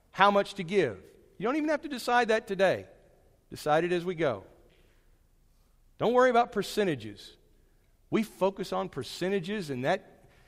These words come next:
the world, the culture out there is crooked, and it divides us, and it talks about the one percent and the two percent and the haves and the have-nots. In the kingdom of God, the closest you get to a percentage is a tithe, and the tithe is just,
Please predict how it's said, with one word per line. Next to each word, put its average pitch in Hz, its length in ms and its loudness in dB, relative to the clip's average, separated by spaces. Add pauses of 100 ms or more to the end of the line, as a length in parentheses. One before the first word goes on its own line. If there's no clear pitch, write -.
(120)
the 156 100 2
world, 202 420 6
the 135 60 -2
culture 202 480 2
out 165 220 6
there 175 180 2
is 143 120 -4
crooked, 226 440 0
and 135 80 -2
it 175 140 -2
divides 160 580 6
us, 117 180 -2
and 131 80 -6
it 135 120 -8
talks 180 260 6
about 175 500 4
the 196 60 10
one 202 320 8
percent 135 400 -6
and 135 100 -4
the 156 40 0
two 240 260 2
percent 143 480 -6
and 143 80 -2
the 151 60 2
haves 190 440 6
and 147 80 -6
the 156 60 2
have-nots. 185 960 2 (1800)
In 214 100 4
the 214 60 4
kingdom 262 360 2
of 185 120 2
God, 240 280 8
the 196 60 -2
closest 220 420 0
you 185 60 -6
get 214 200 -2
to 202 100 4
a 196 80 4
percentage 196 560 0
is 156 100 -2
a 170 60 -4
tithe, 220 500 8
and 175 140 -2
the 165 40 -2
tithe 233 460 4
is 170 140 -2
just, 202 200 -4